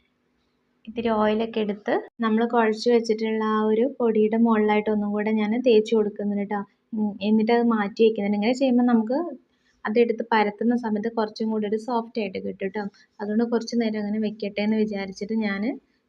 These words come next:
പിന്നെ കറി വെക്കാൻ വാങ്ങിച്ചിട്ടുള്ള ചിക്കനൊക്കെ നന്നാക്കുകയാണ്. അപ്പോൾ കുറച്ച് കറിയും വെക്കണം, അതുപോലെ തന്നെ അതൊന്ന് എടുത്തിട്ട് പൊരിക്കും വേണം ട്ടോ. അപ്പോൾ ചിക്കൻ്റെ പരിപാടി ഇങ്ങനെ ക്ലീൻ ചെയ്ത് നന്നാക്കിക്കൊണ്ടൊക്കെ ഇരുന്നു ട്ടോ.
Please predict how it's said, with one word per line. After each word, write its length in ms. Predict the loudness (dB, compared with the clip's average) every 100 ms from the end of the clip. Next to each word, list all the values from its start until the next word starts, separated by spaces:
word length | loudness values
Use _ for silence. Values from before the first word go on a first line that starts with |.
| -6
പിന്നെ 160 | -2 -2
കറി 260 | -2 0 2
വെക്കാൻ 360 | 0 -2 -4
വാങ്ങിച്ചിട്ടുള്ള 540 | -4 -4 -6 -8 -6 -4
ചിക്കനൊക്കെ 520 | -2 -4 -2 -4 -2 -4
നന്നാക്കുകയാണ്. 680 | -6 -6 -10 -8 -6 -4 -4 -6 _ _ _ _ _ _ _ _ _ _ _ -10
അപ്പോൾ 140 | -6 -2
കുറച്ച് 340 | 0 0 0
കറിയും 340 | 0 2 4 2
വെക്കണം, 280 | 2 -2 -2
അതുപോലെ 360 | 0 0 0
തന്നെ 180 | 0 2
അതൊന്ന് 280 | 0 0 0
എടുത്തിട്ട് 340 | 0 -2 -2 0
പൊരിക്കും 440 | 4 2 2 0
വേണം 220 | 0 -2 -4
ട്ടോ. 120 | -6
അപ്പോൾ 180 | -4 -4
ചിക്കൻ്റെ 420 | -4 -2 0 0
പരിപാടി 460 | -2 -2 -2 0 0
ഇങ്ങനെ 240 | -2 -2 -2
ക്ലീൻ 260 | -2 -2 -2
ചെയ്ത് 240 | -2 0
നന്നാക്കിക്കൊണ്ടൊക്കെ 800 | -2 -2 -4 -4 -4 -4 -4 -4
ഇരുന്നു 300 | -6 -6 -8
ട്ടോ. 160 | -6